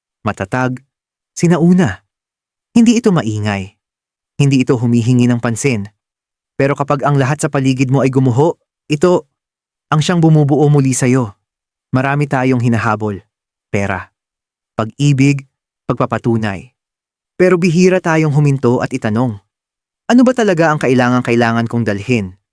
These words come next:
palagi?" Tanungin mo ang sarili mo, ano ang nagpapalampas sa'yo sa bagyo?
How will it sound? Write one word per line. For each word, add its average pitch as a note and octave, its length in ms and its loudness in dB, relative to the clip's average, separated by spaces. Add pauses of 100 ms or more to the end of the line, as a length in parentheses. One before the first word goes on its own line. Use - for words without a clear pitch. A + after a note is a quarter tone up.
(180)
palagi?" A2 480 -2 (1120)
Tanungin B3 320 6
mo B3 80 6
ang A3 80 2
sarili D3+ 400 0
mo, G2+ 240 -6 (720)
ano D3+ 400 2
ang C#3 160 0
nagpapalampas A#2+ 720 -2
sa'yo G#2 160 -4
sa G#2 160 -6
bagyo? G#2 400 -4